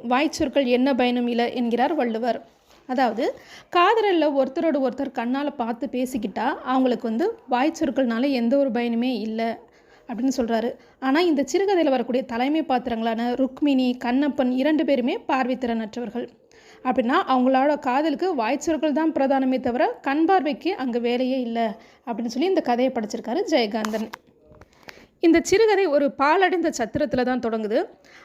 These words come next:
அரசங்குடி அப்படின்ற ஒரு ரயில் நிலையத்திற்கு பக்கத்துல இருக்குது அந்த சத்திரம். அந்த சத்திரத்துல ருக்மிணி அப்படின்ற ஒரு பெண் தங்கியிருக்கா.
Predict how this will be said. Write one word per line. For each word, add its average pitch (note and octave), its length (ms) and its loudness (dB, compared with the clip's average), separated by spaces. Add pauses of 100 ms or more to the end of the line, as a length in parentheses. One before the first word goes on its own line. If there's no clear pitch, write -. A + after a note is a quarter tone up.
அரசங்குடி D4+ 560 2
அப்படின்ற B3+ 320 0
ஒரு A#3+ 140 2
ரயில் B3+ 260 4
நிலையத்திற்கு B3 520 0
பக்கத்துல A#3 320 -4
இருக்குது A#3 260 -2
அந்த D4+ 240 0
சத்திரம். G#3+ 460 -4 (380)
அந்த C#4 260 2
சத்திரத்துல B3+ 640 2
ருக்மிணி D4 540 0
அப்படின்ற A#3+ 260 -4
ஒரு A3+ 140 0
பெண் B3+ 240 0
தங்கியிருக்கா. A3 480 -2